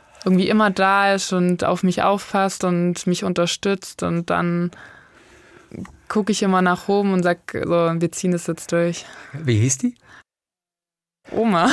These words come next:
Speaker 2: Ah, okay, das war Oma.
Speaker 1: Ich
Speaker 2: Hat
Speaker 1: hab sie einfach nur Oma genannt.
Speaker 2: Hat sie dich noch miterlebt als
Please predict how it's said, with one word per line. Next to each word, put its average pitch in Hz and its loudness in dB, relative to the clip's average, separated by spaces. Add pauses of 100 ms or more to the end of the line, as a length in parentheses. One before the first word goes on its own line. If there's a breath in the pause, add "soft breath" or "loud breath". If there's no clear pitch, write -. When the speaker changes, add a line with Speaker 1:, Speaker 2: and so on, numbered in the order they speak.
(120)
Speaker 2:
Ah, 143 4
okay, 113 4 (160)
das 139 2
war 113 2 (160)
Oma. 165 2
Speaker 1:
Ich 247 0
Speaker 2:
Hat - 2
Speaker 1:
hab - 0
sie 220 2
einfach 233 2
nur 233 0
Oma 226 0
genannt. 185 -4
Speaker 2:
Hat 151 0
sie 160 2
dich 139 0
noch 131 0 (180)
miterlebt 107 0
als - -4